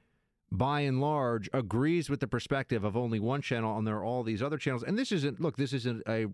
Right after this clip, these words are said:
pretty old debate now, an old, an old discussion, uh, ever since there has been an alternative media, meaning a conservative media, meaning a media that sees the world and presents issues through a similar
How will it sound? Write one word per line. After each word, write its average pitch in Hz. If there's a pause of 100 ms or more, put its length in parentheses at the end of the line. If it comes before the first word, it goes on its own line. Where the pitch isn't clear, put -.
(260)
pretty 131
old 110
debate 113
now, 92
an 92
old, 107 (800)
an 101
old 113
discussion, 113
uh, 90
ever 107
since 113
there 117
has 104
been 131
an 127
alternative 101
media, 95
meaning 107
a 101
conservative 127
media, 101
meaning 107 (400)
a 120
media 143
that 113
sees 147
the 131
world 131
and 107
presents 117
issues 113
through 120
a 107
similar 170